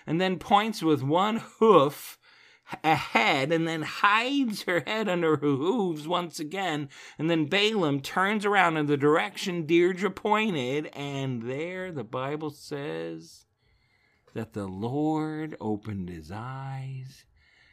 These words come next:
and he could see the angel of the Lord standing in the way. Then the angel speaks.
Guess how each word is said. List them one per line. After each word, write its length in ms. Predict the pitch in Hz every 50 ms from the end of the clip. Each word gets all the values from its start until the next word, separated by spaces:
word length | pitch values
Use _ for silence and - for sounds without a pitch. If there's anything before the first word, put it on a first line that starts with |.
| _ _ _
and 160 | - 104 87
he 340 | 82 87 113 127 135 139 147
could 260 | 151 - - 95 82
see 520 | - - - - - 113 113 120 120 131 131
the 180 | 110 107 - - -
angel 680 | 107 107 107 117 123 127 127 131 131 - 135 135 135
of 200 | 120 98 92 -
the 120 | 87 87 87
Lord 760 | 85 92 98 110 113 117 120 120 120 120 120 117 113 - -
standing 840 | - - - - - - - 107 107 113 113 117 113 120 117 117
in 160 | 110 107 107
the 80 | 104 104
way. 680 | 101 82 76 82 - - 104 - - _ _ _ _ _ _ _ _ _ _ _ _ _ _ _ _ _ _ _ _ _ _ _ _ _ _ _ _ _ _ _ _ _ _ _ _ _ _ _ _ _ _ _ _ _ _ _ _ _ _ _ _
Then 260 | - 98 110 107 104
the 180 | 98 95 - -
angel 540 | - 101 95 90 92 92 - - - - -
speaks. 1040 | - - - - - - - - - - 80 - - _ - - - - - -